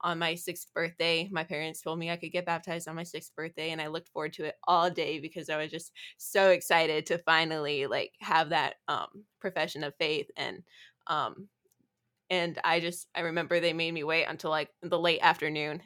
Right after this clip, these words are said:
and I kept pestering them all <laughs> day because I was just so excited to finally be baptized, and I was so excited to give my life to the Lord. Um, so then I kind of, but you, but, you know, I was still pretty young then, so I didn't,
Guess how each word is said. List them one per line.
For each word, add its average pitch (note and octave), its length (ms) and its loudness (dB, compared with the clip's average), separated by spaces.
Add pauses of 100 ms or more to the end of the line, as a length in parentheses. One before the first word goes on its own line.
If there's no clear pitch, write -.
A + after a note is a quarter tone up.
(140)
and D#3 140 -2
I D3+ 180 0
kept - 260 -2
pestering C#3 380 -4
them D3 120 -4
all E3 120 6
<laughs> - 0 -
day D3 280 6
because G3 280 4
I E3+ 80 6
was E3 140 2
just F3 220 -4
so E3+ 160 8
excited D#3+ 500 2 (200)
to F3+ 100 0
finally E3+ 360 4
be D#3 120 -4
baptized, D#3 680 6 (260)
and F#3+ 100 4
I F3+ 80 6
was F3 180 -2
so D#3 80 -2
excited C3+ 400 -2
to D3 80 -8
give C3+ 160 -4
my C#3 100 -6
life - 220 -2
to - 80 -8
the - 120 -12
Lord. - 240 -4 (420)
Um, E3+ 400 0 (360)
so G#3 220 2
then G#3+ 160 4
I G#3+ 80 4
kind A3 240 2
of, G3+ 240 2 (1120)
but G#3 280 6
you, A3+ 240 2
but, G#3 260 0 (140)
you A3 140 0
know, G3 100 6
I F#3 140 12
was A3 240 4
still F#3 240 2
pretty F3+ 260 -4
young D#3 320 0
then, F#3+ 260 0
so F#3 160 -2
I E3+ 140 6
didn't, F#3 260 0